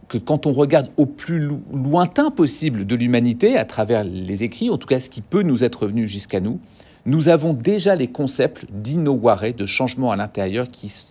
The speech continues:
qui, qui apparaissent. Encore une fois, je fais l'économie naturelle du langage, du vocabulaire utilisé, mais c'est ici que ça se, ça va se, ça va se repérer une première fois.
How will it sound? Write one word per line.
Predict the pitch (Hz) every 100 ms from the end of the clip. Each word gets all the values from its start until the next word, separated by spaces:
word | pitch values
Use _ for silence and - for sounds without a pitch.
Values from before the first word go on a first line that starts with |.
| _
qui, | - -
qui | -
apparaissent. | 110 - 95 78 - - _ _ _ - -
Encore | - 113 110
une |
fois, | 110 170 165 - - -
je | 104 123
fais | 135
l'économie | 123 135 139 131 135
naturelle | 117 123 120 131 165 - 110
du | 98 110
langage, | 117 117 147 165 -
du | 101
vocabulaire | 113 131 120 123 143 117 -
utilisé, | 107 - 101 113 190 214 - _ _ _ _ - _ - -
mais | 147 - - _ -
c'est | - 135 131
ici | - 156
que | -
ça | 104 101
se, | - 104 - -
ça | -
va | 113
se, | 123 - 101 - - - -
ça | 113
va | 107
se | 123
repérer | - - 107 127
une | 95
première | - 92 78
fois. | - -